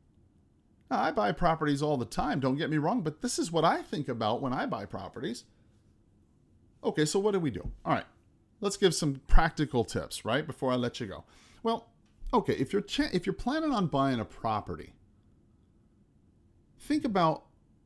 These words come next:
A, the terms that you're buying it under, right? Are they favorable terms? Are they good terms? It, I mean, I'm, it, it doesn't have to be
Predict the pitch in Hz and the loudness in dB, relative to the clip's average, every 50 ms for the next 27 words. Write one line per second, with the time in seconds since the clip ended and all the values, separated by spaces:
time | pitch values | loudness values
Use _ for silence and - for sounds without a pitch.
0 | _ _ - 135 107 85 82 - 110 180 262 - - _ _ _ _ _ _ _ | _ _ -4 -4 -2 -2 -2 -2 -2 -2 -2 -4 -8 _ _ _ _ _ _ _
1 | _ _ - _ _ _ _ _ _ _ _ _ - 151 151 - - - 180 190 | _ _ -20 _ _ _ _ _ _ _ _ _ -4 -4 0 4 4 6 6 6
2 | 190 165 156 165 - - 156 127 123 117 117 107 98 92 87 80 82 80 78 - | 4 4 2 0 0 -2 -2 0 0 0 0 0 -2 -2 -4 -6 -8 -12 -14 -18
3 | - - - - - - - - - - - - _ - - - _ _ _ _ | -20 -20 -20 -20 -20 -20 -20 -20 -20 -20 -20 -20 _ -20 -20 -20 _ _ _ _
4 | _ - 151 202 202 - - 156 156 165 170 160 - - - - 208 190 208 208 | _ 2 2 2 2 2 0 0 2 2 0 0 -2 -6 -8 -4 -2 -2 0 0
5 | 185 202 185 165 165 160 151 - - 156 123 95 80 82 104 117 127 151 143 120 | 0 0 0 0 0 -2 -2 -4 -4 -4 -4 -4 -6 -6 -6 -4 -4 -4 -6 -8
6 | 107 104 - 220 262 262 214 - - - - 226 208 147 113 92 92 87 - - | -8 -4 -2 0 0 -2 -4 -8 -8 -6 -4 -2 0 0 -2 -2 -6 -10 -14 -18
7 | _ _ _ _ - 285 262 262 247 240 220 208 214 214 214 208 208 - - 185 | _ _ _ _ -6 -4 -4 -4 -2 -2 -2 -2 -2 -2 -2 -2 -4 -6 -8 -10
8 | 175 180 - 170 185 180 - 185 190 180 220 226 - 262 233 196 - 185 160 170 | -12 -10 -8 -6 -6 -4 -4 -2 0 0 0 0 0 -2 -2 -2 -4 -4 -2 -2
9 | 160 151 - | -2 -2 -4